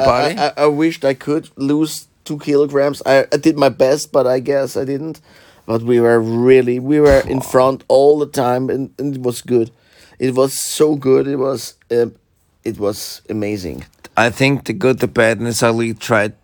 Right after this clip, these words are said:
Speaker 2: They tried to destroy the city of Hamburg.
Speaker 1: Yeah.
Speaker 2: They had a mission.
Speaker 1: Yeah, the mission to destroy.
Speaker 2: And they really, I mean, honestly,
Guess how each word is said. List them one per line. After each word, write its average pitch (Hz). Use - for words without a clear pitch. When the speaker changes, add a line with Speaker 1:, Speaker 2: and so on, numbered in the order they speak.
Speaker 2:
They 113
tried 110
to -
destroy 110
the 110
city 104
of 104
Hamburg. 87
Speaker 1:
Yeah. 127
Speaker 2:
They 131
had 139
a 135
mission. 139
Speaker 1:
Yeah, 127
the 113
mission 151
to 139
destroy. 127
Speaker 2:
And 107
they 113
really, 107
I 123
mean, 151
honestly, 160